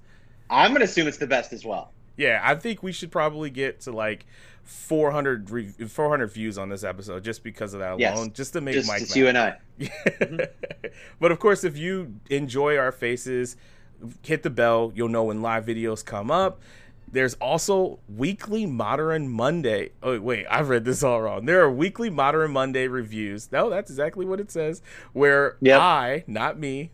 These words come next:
Speaker 2: Michael,
Speaker 1: Nope, not you.
Speaker 2: <laughs> reviews new figures as they come out. Uh, we also have Wednesday night weekly purchases, which we didn't have one this week. We'll, we'll be back live on Twitch as well.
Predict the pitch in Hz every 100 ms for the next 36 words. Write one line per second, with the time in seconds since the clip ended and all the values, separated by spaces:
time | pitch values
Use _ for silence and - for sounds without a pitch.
0 | - 117 131 151 - 110 113 - 165 196
1 | - 170 180 139 120 - - 220 - 190
2 | 185 - 165 185 180 160 156 147 139 135
3 | 131 120 123 117 143 196 - - - -
4 | - - 113 117 110 127 135 135 131 135
5 | 127 117 113 139 156 143 127 117 127 123
6 | 101 123 131 135 117 - 135 151 170 180
7 | 175 135 123 113 110 190 180 180 180 165
8 | 170 180 - 202 156 107 107 110 107 -
9 | 170 165 156 156 117 131 143 131 110 -
10 | 151 - 95 113 190 196